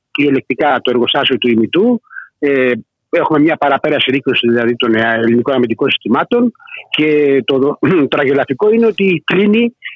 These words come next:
μια εταιρεία, ε, πυρομαχικών κρατική τη στιγμή που ο ελληνικός λαός, ε, ματώνει κυριολεκτικά και όχι μεταφορικά, πληρώνοντας τις βάσαχτους φόρους για να εξοπλίζεται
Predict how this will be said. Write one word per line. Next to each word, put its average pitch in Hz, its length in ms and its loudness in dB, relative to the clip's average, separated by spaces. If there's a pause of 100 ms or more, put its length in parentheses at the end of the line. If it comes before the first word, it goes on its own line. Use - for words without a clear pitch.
μια 170 500 0
εταιρεία, 143 600 0
ε, 131 300 0 (100)
πυρομαχικών 143 580 0
κρατική 143 720 -2 (480)
τη 139 100 -2
στιγμή 156 320 0
που 190 300 2
ο 143 100 2
ελληνικός 131 460 0
λαός, 175 420 0
ε, 156 200 0
ματώνει 156 520 0
κυριολεκτικά 156 720 0 (440)
και - 100 -2
όχι 175 160 0
μεταφορικά, 127 720 -2 (440)
πληρώνοντας 143 600 0 (100)
τις 131 280 -2
βάσαχτους 175 640 -2
φόρους 143 420 0 (420)
για 151 300 0
να 147 140 2
εξοπλίζεται 139 1120 0